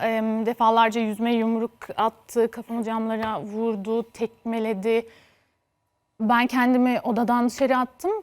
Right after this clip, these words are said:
Oğlumun odasından çıkar çıkmaz koridor karşısında bir ayna görüyorsun ve yüzüm, her yerim kan olmuş. Bunu daha sonradan fark ettim. Ve, em,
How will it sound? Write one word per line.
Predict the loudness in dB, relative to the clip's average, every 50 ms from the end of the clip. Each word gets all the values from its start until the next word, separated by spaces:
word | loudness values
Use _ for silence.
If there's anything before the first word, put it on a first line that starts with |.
| -8 -8 -4
Oğlumun | 0 0 2 2 4 4 4
odasından | 4 2 2 0 0 -2 -2 0 0 0 0
çıkar | 0 -4 -4 -2 0 0 0
çıkmaz | -2 -6 -4 0 0 0 0 -2 -8 _ _
koridor | -4 -2 0 0 0 0 -2 -2 -2 -2 -4 -6 -8 _ -14
karşısında | -8 -6 -6 -4 -6 -4 -4 -2 -2 -2 -2 -4 -8 -14 -14 -8 -4 -2 -2 -2 -2 -4 -4 -4
bir | -4 -4 -4 -4 -4 -4 -4
ayna | -2 0 0 0
görüyorsun | 0 0 0 -2 -2 -4 -4 -6 -6 -8 -6 -4 -2 -2 -2 0
ve | 0 0
yüzüm, | 0 0 0 0 0 0 0 0 -2 0 2 2 2 4 2 2 0 -2 -6 -12 _ _ _ _ _ _ _
her | -4 0 0 2 2
yerim | 2 0 0 0 0 0 0 -2 -6 _ _ _
kan | -20 -20 -8 -4 -2 -2 0 -2 -2 -6 -8 _ -20 _ _ -12
olmuş. | -8 -6 -4 -4 -4 -6 -6 -8 -12 -16 -20 _ _ -6
Bunu | -4 -2 -2 0 0
daha | 0 0 0 -2
sonradan | -4 -6 -6 -2 0 0 0 0 0 -2 -2 -4 -6
fark | -6 -8 -8 -8 -8 -8 -10
ettim. | -14 -12 _ -14 -14 -14 _ _ _ _ _ _ _ _ _ _ -2
Ve, | 2 4 4 4 2 2 0
em, | 0 2 2 2 0 0 -2 -4 -6 -8 -10